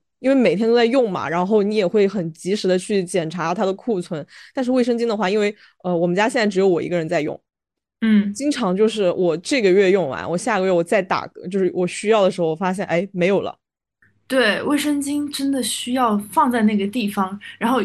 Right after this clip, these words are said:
Speaker 2: 以便你要用的时候，你就能拿到它。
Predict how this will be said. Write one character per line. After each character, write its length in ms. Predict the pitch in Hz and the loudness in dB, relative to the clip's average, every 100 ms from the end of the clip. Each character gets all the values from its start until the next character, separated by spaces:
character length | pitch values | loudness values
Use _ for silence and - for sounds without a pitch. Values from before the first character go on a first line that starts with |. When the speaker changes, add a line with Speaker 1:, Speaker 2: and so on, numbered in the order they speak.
| 202 | 0
Speaker 2:
以 140 | 214 | 0
便 240 | 202 269 220 | 2 2 2
你 160 | 196 214 | 2 0
要 180 | 262 233 | 0 2
用 180 | 262 | 0
的 80 | 220 | 0
时 100 | 208 | 0
候， 80 | 214 | 2
你 80 | 202 | 2
就 160 | 240 | 2
能 160 | 202 190 | 0 0
拿 200 | 185 - | -2 -2
到 180 | 208 196 | 0 -2
它。 300 | - 156 | -4 -10